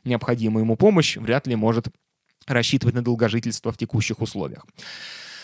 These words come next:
Э, также Путиным были озвучены некоторые обещалки, э,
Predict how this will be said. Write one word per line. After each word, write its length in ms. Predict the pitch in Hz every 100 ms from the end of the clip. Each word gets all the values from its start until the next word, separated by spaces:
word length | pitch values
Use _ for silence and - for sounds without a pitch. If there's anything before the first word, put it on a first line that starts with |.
| -
Э, 400 | - 117 117 113 - 135 143 - - - - - -
также 220 | 240 196
Путиным 320 | 175 214 175
были 140 | 151 185
озвучены 600 | 143 147 214 - 160 151
некоторые 720 | 117 131 156 151 139 131 131
обещалки, 680 | 127 127 - 214 240 - 139 120
э, 320 | 120 120 110